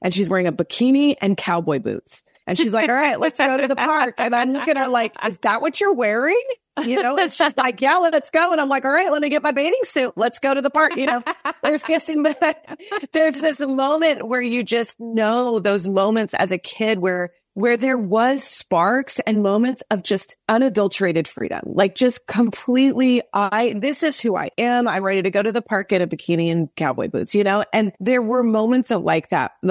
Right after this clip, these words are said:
of life like that for me.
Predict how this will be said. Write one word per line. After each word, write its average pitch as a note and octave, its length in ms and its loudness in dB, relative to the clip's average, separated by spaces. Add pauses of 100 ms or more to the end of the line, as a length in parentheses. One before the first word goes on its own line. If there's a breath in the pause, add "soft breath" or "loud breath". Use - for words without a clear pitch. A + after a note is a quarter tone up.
(100)
of E3+ 200 2
life F3 480 0
like D#3+ 300 0
that D3 260 -2
for D#3 180 -2
me. D3+ 680 0